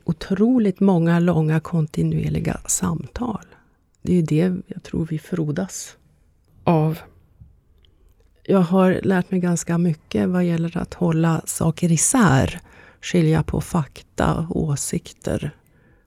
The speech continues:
och känslomässiga reaktioner.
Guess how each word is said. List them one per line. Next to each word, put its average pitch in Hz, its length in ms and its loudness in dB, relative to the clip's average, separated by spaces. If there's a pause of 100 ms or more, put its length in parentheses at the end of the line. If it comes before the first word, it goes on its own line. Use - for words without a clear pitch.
och 160 380 0 (240)
känslomässiga 165 1000 0
reaktioner. 156 800 -2